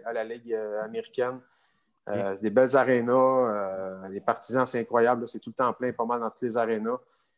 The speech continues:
Speaker 1: Puis, euh, je dirais fin, euh, fin septembre, là, j'avais un offre pour aller jouer en, en Finlande, euh, en try-out. Ils me donnaient un, un deux semaines de try-out. Où je venais, où j'ai, j'étais allé à Wolfsburg, qu'eux autres me donnaient un
Speaker 2: Ouais.
Speaker 1: contrat garanti.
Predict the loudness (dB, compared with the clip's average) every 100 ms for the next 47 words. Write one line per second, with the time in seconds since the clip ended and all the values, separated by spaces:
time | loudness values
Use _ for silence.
0 | _ _ _ _ -8 0 2 2 2 2
1 | 2 -2 -2 2 2 2 0 2 4 4
2 | 4 2 -2 -2 0 0 2 0 0 0
3 | 2 2 2 0 -2 -2 0 0 -4 -4
4 | -4 -4 -6 -8 -14 -12 -10 -4 -2 2
5 | 2 2 -2 -8 _ -8 -6 -4 -2 -2
6 | 4 4 4 2 -2 -4 -2 -2 -4 -8
7 | -14 -4 -2 -2 -6 -6 -6 -2 0 -2
8 | -4 _ _ _ _ _ _ -6 -4 -4
9 | 0 2 2 0 -4 -6 -4 0 2 2
10 | 0 -6 -4 -2 -2 -2 -4 -4 -2 0
11 | 0 0 -2 -2 2 2 0 -4 -8